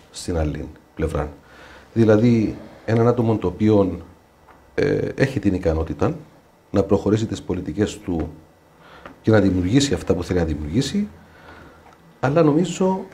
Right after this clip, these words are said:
ότι έχουμε φτάσει σε σημεία τα οποία, για να κρυβολογούμε, Σάκη μου, να μην κρυβόμαστε, όπως λέει, πίσω από το δάχτυλο μας, ε, έχουμε βιώσει μεγάλους βαθμούς διαφθοράς, διαπλογής και διαφθοράς.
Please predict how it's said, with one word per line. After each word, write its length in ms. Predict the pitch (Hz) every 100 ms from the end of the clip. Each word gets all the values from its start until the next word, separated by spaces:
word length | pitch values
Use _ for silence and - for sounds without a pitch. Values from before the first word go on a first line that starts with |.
| -
ότι 600 | - 160 156 165 165 - - - - _ _ _ - - - - - - -
έχουμε 260 | 165 165
φτάσει 380 | 127 - 156 165
σε 140 | 160 -
σημεία 340 | - 113 170
τα 120 | -
οποία, 240 | 185 170 175
για 220 | 127 139
να 80 | 135
κρυβολογούμε, 540 | 135 117 117 143 165 98
Σάκη 280 | - 78
μου, 100 | 73
να 60 | 92
μην 140 | 120
κρυβόμαστε, 420 | 143 113 82 82 76
όπως 180 | 73
λέει, 120 | 73 73
πίσω 140 | - 80
από 100 | 80
το 60 |
δάχτυλο 260 | 76 - 78
μας, 400 | 120 185 - - - _ _ -
ε, 80 | - 160
έχουμε 380 | 170 185 196 190
βιώσει 560 | 139 127 170 - 196 196 - - -
μεγάλους 360 | 156 185 185
βαθμούς 560 | 175 147 - 190 - - _ _
διαφθοράς, 560 | 185 - 170 156 - - _ _ _ _
διαπλογής 460 | 147 151 123 110 165
και 120 | 202
διαφθοράς. 560 | 196 - 185 180 -